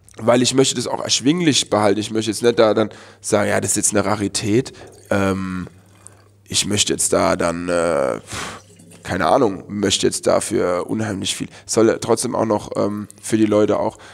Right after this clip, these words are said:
Und ich, wir haben uns jetzt ausgemacht, pro Jahr ein Euro quasi Lagergebühr, wie auch immer.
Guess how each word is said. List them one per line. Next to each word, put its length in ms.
Und 160
ich, 180
wir 100
haben 140
uns 120
jetzt 180
ausgemacht, 400
pro 260
Jahr 380
ein 200
Euro 460
quasi 460
Lagergebühr, 1400
wie 120
auch 120
immer. 240